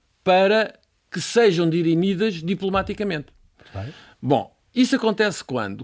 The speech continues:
Speaker 1: Quando o, as, eh, nós já estamos tão desgastados, os nossos recursos, hum, eh, militares estão exauridos,
Speaker 2: Uhum.
Speaker 1: e eu, eh, percebo que tenho mais a ganhar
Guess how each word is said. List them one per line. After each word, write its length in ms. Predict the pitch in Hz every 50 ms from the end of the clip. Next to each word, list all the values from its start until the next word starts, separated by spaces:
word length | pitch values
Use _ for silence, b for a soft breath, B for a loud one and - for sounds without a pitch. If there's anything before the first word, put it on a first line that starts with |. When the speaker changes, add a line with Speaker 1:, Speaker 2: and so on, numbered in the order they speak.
| -
Speaker 1:
Quando 720 | - - 254 262 269 277 277 269 226 285 277 269 - - _ _ _ _ _ _ _ _ -
o, 500 | 180 190 190 185 180 175 160 151 147 - -
as, 180 | 170 160 123
eh, 460 | - - 156 151 147 143 139 139 139
nós 280 | 139 165 208 220 196 151
já 80 | 185 180
estamos 320 | - - 180 156 135 -
tão 140 | - 240 269
desgastados, 760 | 233 185 165 180 151 - - 123 104 101 110 165 202 196 - _ b b b b b b b b b b
os 160 | 156 151 156
nossos 320 | 196 240 233 180 - - - -
recursos, 680 | 139 139 - - 233 269 226 143 - - - - - - -
hum, 200 | 143 151 156 151 -
eh, 400 | 127 135 131 131 127 120 120 120
militares 840 | 131 156 175 175 165 - 196 190 170 151 131 117 110 - - - _ b b b b
estão 320 | - - - - 208 190 190
exauridos, 760 | 175 143 165 160 143 135 127 120 120 170 240 233 - _ _ _ -
Speaker 2:
Uhum. 240 | 123 107 95 123 160 B B B B B B
Speaker 1:
e 300 | - 190 226 240 262 294
eu, 400 | 294 277 233 170 123 113 - - _ _ _ _ _
eh, 260 | - - - 156 156
percebo 460 | 147 - - - - 185 175 180 185 214
que 100 | - -
tenho 220 | - 233 233 220
mais 340 | 214 220 262 269 269 233 190
a 60 | 196
ganhar 520 | 175 165 160 147 135 120 110 107 107 117